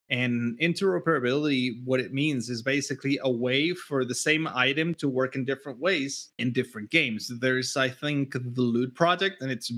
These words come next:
really, really cool because every single game can infer the stats of the items themselves. Like, they just give you the N F Ts, and you can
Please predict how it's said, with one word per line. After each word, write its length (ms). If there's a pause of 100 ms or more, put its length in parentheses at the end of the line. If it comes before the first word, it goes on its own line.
really, 280
really 280
cool 280
because 480
every 200
single 260
game 320
can 240
infer 460
the 100
stats 600 (400)
of 200
the 180
items 420
themselves. 920
Like, 240
they 220
just 240
give 140
you 120
the 140
N 80
F 120
Ts, 340
and 120
you 140
can 180